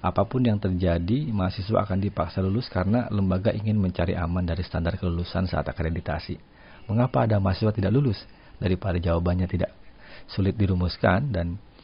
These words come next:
eh, yang akan disalahkan adalah manajemen pembimbingan,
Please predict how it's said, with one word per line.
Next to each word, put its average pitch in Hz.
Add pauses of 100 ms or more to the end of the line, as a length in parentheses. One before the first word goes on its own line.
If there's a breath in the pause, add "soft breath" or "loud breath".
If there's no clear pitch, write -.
(520 loud breath)
eh, 85
yang 90
akan 92
disalahkan 87
adalah 87
manajemen 87
pembimbingan, 92